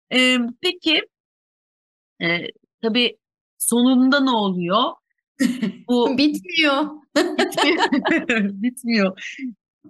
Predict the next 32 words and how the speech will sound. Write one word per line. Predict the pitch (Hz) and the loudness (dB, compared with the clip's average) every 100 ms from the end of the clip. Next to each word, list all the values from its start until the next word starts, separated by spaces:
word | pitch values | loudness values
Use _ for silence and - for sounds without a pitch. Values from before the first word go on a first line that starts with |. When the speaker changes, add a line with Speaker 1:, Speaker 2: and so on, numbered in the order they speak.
| _ _ _ - | _ _ _ 0
Speaker 1:
Gergedan'ı | 240 240 233 233 262 285 | 4 4 4 2 2 2
yolluyoruz | 269 269 269 311 294 359 | 2 0 0 0 0 -2
ama | 349 233 180 - _ _ - | 0 0 -2 -8 _ _ -2
değişen, | 262 294 - 320 320 320 _ _ - | 2 2 2 2 0 -2 _ _ -10
e, | 220 220 - _ _ - | -8 -6 -10 _ _ -10
tabii | 196 185 | -4 0
Begüm | 208 233 | 0 0
eve | 226 233 208 | 0 0 0
döndüğü | 226 214 | -2 -2
zaman | 202 220 220 240 | 0 2 0 0
kendini | 226 208 214 226 | -4 -2 -2 -2
çok | 269 262 _ | -4 -6 _
yalnız | - 196 226 240 | 2 2 2 -2
hissediyor. | 202 - 135 131 127 - - | -2 -2 -2 -2 -2 -2 -4
İşte | - - | -10 -6
oturduğu | 190 - 196 196 | -4 -2 -4 0
yere | 196 180 190 | 0 2 0
bakıyor, | 185 175 156 120 151 | -4 -6 -4 -4 -4
izlerine | 156 165 165 170 | -4 -2 0 0
bakıyor, | 170 165 139 123 | -2 -4 -2 0
Gergedan'la | 139 143 147 143 156 165 | 2 2 0 0 0 0
paylaştığı | - 160 156 165 - - | -2 0 2 0 0 2
anları | 170 170 170 180 | 2 0 -4 -6
düşünüyor. | - - 147 185 - - _ _ _ _ _ _ - | -8 -6 0 2 2 -4 _ _ _ _ _ _ -4
E, | 202 - | -2 0
ama | - 277 | 2 2
bir | 269 | 2
şeylerin | 311 294 311 | 2 0 0
değişeceğini | 294 285 - 269 247 | 0 -2 0 0 0
düşünüyor | 214 - 165 147 | -2 -2 -2 -2
bununla | 139 135 127 | -4 -4 -2
beraber. | 113 95 - - - - | 0 0 0 -6 -10 -12